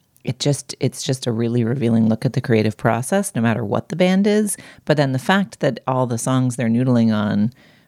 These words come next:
are songs that you know in an ambient way, whether or not you're a Beatles diehard, uh, and the process of hearing them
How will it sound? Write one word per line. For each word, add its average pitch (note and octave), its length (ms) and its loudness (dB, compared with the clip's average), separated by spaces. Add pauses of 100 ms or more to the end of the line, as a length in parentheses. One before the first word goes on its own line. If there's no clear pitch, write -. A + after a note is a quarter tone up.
(120)
are B2 60 -2
songs A#2+ 440 0
that A#2 180 -2
you A2 100 2
know G#2+ 560 2 (100)
in A2 140 -2
an G#2+ 120 -2
ambient A2 500 -2
way, G#2 500 0
whether A2+ 340 0
or A2 60 0
not G#2+ 400 0
you're A#2+ 120 -4
a G#2 60 0
Beatles A2 400 -2
diehard, G#2 640 -2 (640)
uh, B2 60 0 (140)
and A2+ 100 0
the A2+ 40 -2
process A2 380 -4
of G#2+ 100 -8
hearing A2+ 400 2
them G#2 440 0